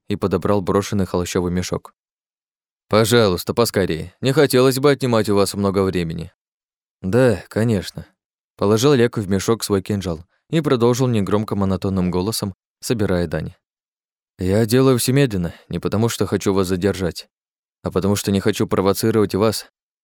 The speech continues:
на агрессивные действия в отношении меня и моих друзей, ведь они ни в чем не виноваты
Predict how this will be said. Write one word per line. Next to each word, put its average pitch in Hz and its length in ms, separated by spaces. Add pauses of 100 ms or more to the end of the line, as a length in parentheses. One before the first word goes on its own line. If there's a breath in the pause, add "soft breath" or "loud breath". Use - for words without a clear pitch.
(120)
на 87 120
агрессивные 107 560
действия 95 440
в 85 80
отношении 92 500
меня 95 280
и - 20
моих 85 240
друзей, 92 460 (440)
ведь 90 180
они 95 180
ни 104 120
в 95 60
чем 104 200
не 110 80
виноваты 104 580